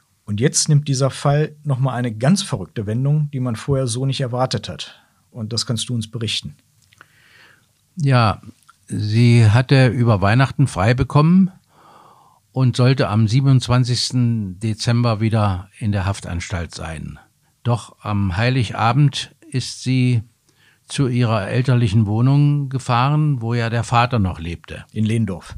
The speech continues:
Speaker 1: ne?
Speaker 2: In Lehndorf. Und hat das Haus angezündet. Und zwar mit der Begründung,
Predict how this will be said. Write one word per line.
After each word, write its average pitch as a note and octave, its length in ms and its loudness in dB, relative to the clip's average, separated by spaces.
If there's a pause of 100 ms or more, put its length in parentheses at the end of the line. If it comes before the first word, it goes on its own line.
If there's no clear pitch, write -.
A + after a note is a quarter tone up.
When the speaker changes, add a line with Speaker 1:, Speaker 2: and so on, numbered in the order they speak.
Speaker 1:
ne? D3+ 280 0
Speaker 2:
In A#2 180 0
Lehndorf. F#2 680 -2 (440)
Und A#2 540 0
hat - 460 -8
das - 280 -6
Haus A2 320 0
angezündet. F#2+ 1000 -4 (1500)
Und A2 220 0
zwar D3 560 2 (240)
mit B2 240 0
der B2 80 4
Begründung, E3 1000 6